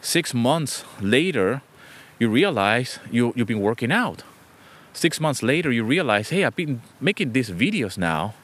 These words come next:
once a week. Check out how many videos I have now." The same with, with your podcasting, with your content creation,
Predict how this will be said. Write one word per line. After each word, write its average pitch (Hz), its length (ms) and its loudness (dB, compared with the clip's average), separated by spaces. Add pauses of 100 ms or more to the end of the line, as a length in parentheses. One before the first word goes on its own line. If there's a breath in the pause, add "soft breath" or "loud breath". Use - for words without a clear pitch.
(480 loud breath)
once 208 240 2
a 208 60 4
week. 113 360 -2 (680 loud breath)
Check 151 200 0
out 160 140 0
how 160 80 0
many 160 200 0
videos 160 280 -2
I 165 40 -2
have 151 180 -2
now." 160 360 0 (240)
The - 80 -10
same 110 220 0
with, 120 100 -2
with 131 160 0
your 139 80 0
podcasting, 95 760 -2
with 95 100 -2
your 95 100 -2
content 110 340 -2
creation, 123 600 -2